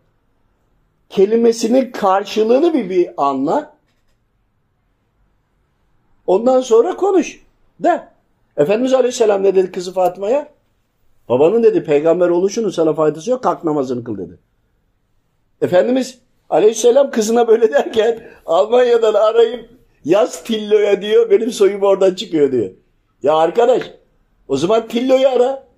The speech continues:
Ara bakalım Erzurum İbrahim Hakkı Hazretleri'nin ya da İsmail Fakirullah Hazretleri'nin bir bağlan. Bak sana ne diyecekler. Sana bir sopa, bir kötek. Onun için anlatamıyorsun derdini.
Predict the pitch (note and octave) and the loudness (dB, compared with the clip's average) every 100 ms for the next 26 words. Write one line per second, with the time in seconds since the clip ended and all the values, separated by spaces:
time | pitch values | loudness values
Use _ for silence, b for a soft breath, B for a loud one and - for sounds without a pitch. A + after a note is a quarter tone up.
0 | _ _ _ _ _ _ _ _ _ _ | _ _ _ _ _ _ _ _ _ _
1 | _ _ - C#4+ F#4 F#4 E4 E4+ C#4+ C#4 | _ _ -2 0 0 0 0 0 2 2
2 | B3+ C4 B3+ A#3+ A3+ A#3+ A#3 A#3 A3 A3+ | 2 -4 -6 -4 0 2 2 0 -2 -2
3 | G#3+ G#3 G#3+ G#3 G3 G3 G3 F#3+ F#3 - | 0 -2 -2 -4 -2 -2 -2 -2 -8 -6
4 | F#3 F#3 F#3+ E3+ F3+ E3 D#3 D3+ D#3+ E3+ | -6 -2 -4 -4 -2 0 0 -2 -6 -4
5 | E3+ F#3 G3+ G#3+ C#4 E4 b b - G#3 | -6 -4 0 2 2 -2 b b -4 -2
6 | - G#3 G#3+ G#3+ G3 C#3+ A#2+ A#2 F#2 - | 0 2 4 2 0 -2 -2 -2 -8 -10
7 | _ _ _ _ - D#3+ F#3 G3+ - F3 | _ _ _ _ -2 2 2 0 0 0
8 | F3+ E3+ F#3 F3+ F3+ C#4+ - _ _ _ | 0 -2 0 0 2 0 -2 _ _ _
9 | _ _ _ _ _ _ _ _ _ - | _ _ _ _ _ _ _ _ _ -6
10 | C#4 E4 - E3+ C3 _ _ _ _ _ | -2 -2 0 -2 -2 _ _ _ _ _
11 | - B2+ D#3 E3 A3 C4 B3+ G3+ E3 B2 | -4 0 0 2 2 2 0 0 0 0
12 | A2 G2+ E2+ | 0 -4 -10